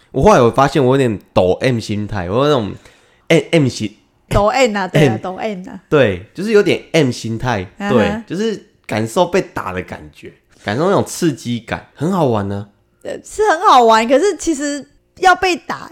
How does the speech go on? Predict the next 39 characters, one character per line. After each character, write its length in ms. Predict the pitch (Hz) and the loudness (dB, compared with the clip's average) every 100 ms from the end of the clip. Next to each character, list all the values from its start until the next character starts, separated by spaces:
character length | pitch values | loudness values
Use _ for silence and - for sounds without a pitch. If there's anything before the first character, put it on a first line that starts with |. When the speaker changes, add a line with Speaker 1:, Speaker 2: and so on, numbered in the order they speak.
| - | -6
Speaker 2:
应 100 | 415 | -2
该 60 | |
是 180 | 440 453 | -2 0
说 140 | 381 381 | 0 -2
你 160 | 247 | -2
还 180 | 208 185 | -6 -8
不 140 | - | -8
知 140 | 269 277 | -10 0
道 140 | 285 | 0
那 100 | 277 | 2
个 100 | 240 | -2
有 80 | 175 | -2
多 220 | 160 190 | -2 -4
痛 240 | 254 240 202 | -2 -6 -6
之 160 | 214 | -10
前， 180 | 196 220 226 | -10 -14 -10
Speaker 1:
嗯。 100 | 214 | -6
Speaker 2:
你 20 | |
会 340 | 226 254 214 202 _ _ | -2 -2 -2 -8 _ _
觉 140 | 220 | -6
得 80 | 214 | -6
很 120 | 214 | -8
恐 320 | 208 208 160 | -10 -12 -14
怖， 260 | 160 196 170 - _ - | -10 -10 -10 -18 _ -6
Speaker 1:
嗯。 80 | |
Speaker 2:
很 100 | 247 | -4
恐 320 | - - 190 180 | -4 -4 -6 -10
惧 280 | - 240 190 | -6 -6 -4
这 140 | 226 | -6
件 180 | 208 208 | -4 -4
事 180 | 208 208 | -4 -10
情。 180 | - - _ _ _ | -10 -20 _ _ _
可 140 | 233 | -2
是 100 | 320 | 0
当 240 | 277 294 | 0 -2
你， 180 | 294 208 | -4 -4
哎， 120 | - 349 | 0 2
开 160 | 381 | 2
始 160 | 269 | 0